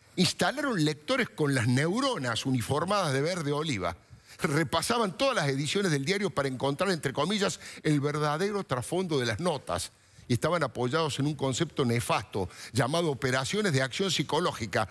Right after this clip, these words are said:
que según cuenta en su libro el profesor Fernando Ruiz, eran subproductos de los ejércitos de la Segunda Guerra Mundial y de la Guerra Fría. Graciela Ocaña lo plantea, este, muy bien en uno de sus tuits que podemos ver. Proponer una conadep del periodismo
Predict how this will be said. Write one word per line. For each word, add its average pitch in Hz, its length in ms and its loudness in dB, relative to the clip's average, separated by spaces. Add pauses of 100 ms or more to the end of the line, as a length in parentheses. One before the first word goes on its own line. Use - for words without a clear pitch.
(240)
que 139 120 2
según 170 280 2
cuenta 170 360 -2
en 123 100 0
su 120 120 0
libro 156 360 2
el 104 80 0
profesor 117 420 0
Fernando 143 440 0
Ruiz, 117 360 -4 (320)
eran 160 240 2
subproductos - 920 -2 (340)
de 139 80 4
los 131 180 0
ejércitos 139 640 0
de 110 60 4
la 107 100 2
Segunda 143 360 0
Guerra 143 220 0
Mundial 127 420 0 (520)
y 131 100 4
de 120 120 4
la 110 100 2
Guerra 120 280 0
Fría. 120 300 2 (320)
Graciela 156 380 2
Ocaña 170 320 0
lo 127 80 0
plantea, 127 680 0 (300)
este, 113 540 2 (160)
muy 156 160 4
bien 151 340 0
en 120 120 2
uno 135 140 2
de 120 100 0
sus - 200 -6
tuits 143 160 0
que 117 100 0
podemos 123 340 0
ver. 120 220 0 (240)
Proponer 139 540 0
una 143 180 2
conadep 131 420 0
del 135 180 -2
periodismo 135 640 0